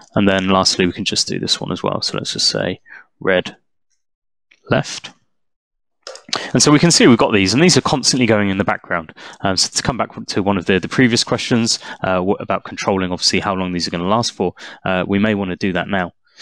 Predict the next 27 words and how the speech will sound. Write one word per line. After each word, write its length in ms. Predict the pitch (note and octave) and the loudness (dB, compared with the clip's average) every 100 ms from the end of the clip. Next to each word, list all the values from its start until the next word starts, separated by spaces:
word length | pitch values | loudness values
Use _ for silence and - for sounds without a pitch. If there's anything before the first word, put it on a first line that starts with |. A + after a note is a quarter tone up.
| - | -12
So 120 | - B2 | -4 0
rather 180 | D#3+ | 0
than 140 | C3+ A#2+ | 0 -2
having 160 | A2+ | -2
this 100 | G#2 | -4
shown 460 | - - G2 G2 F2+ | -4 -2 -2 -2 -6
indefinitely, 720 | - G2 C3 - F2 F2 F2 - - - | -4 -4 -4 -6 -8 -6 -6 -10 -16 -4
uh, 80 | G2+ | 0
what 140 | C#3 | 2
we 80 | A2+ | 0
can 140 | - G2+ | -4 0
do 240 | G#2 F#2 | 0 0
is 180 | F#2 - | -4 -4
we 120 | G#2 | -2
already 260 | C#3 B2 G2 | 0 0 -2
have 240 | G2 F#2+ - | -2 -6 -4
a, 320 | F#2+ F2+ F2 - _ _ | -2 -2 -4 -10 _ _
um, 480 | - F2+ F2 F2 F#2 _ _ - | -4 -2 -2 -6 -14 _ _ -16
let 100 | - | -14
me 60 | - | -10
just 220 | - - | -10 -2
find 220 | F#2 F#2 | 0 0
the 220 | F2+ F2 - _ _ _ _ _ _ - | 0 -2 -4 _ _ _ _ _ _ -4
units 280 | G2+ F2+ - | -2 0 -2
and 100 | F#2+ | 0
pages 340 | B2 A#2+ C3 | 0 2 0
panel, 320 | - C3 B2+ | 0 0 0